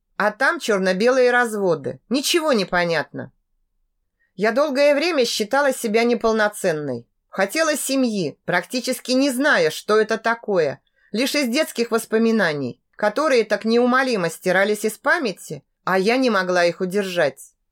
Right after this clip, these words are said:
«Ну, что тут у нас?»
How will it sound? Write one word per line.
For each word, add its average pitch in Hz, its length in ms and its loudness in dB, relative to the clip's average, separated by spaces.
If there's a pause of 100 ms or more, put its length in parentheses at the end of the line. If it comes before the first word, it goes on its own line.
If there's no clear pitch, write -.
(760)
«Ну, 262 460 0
что - 380 -2
тут 220 220 -4
у 202 80 -4
нас?» 160 520 -4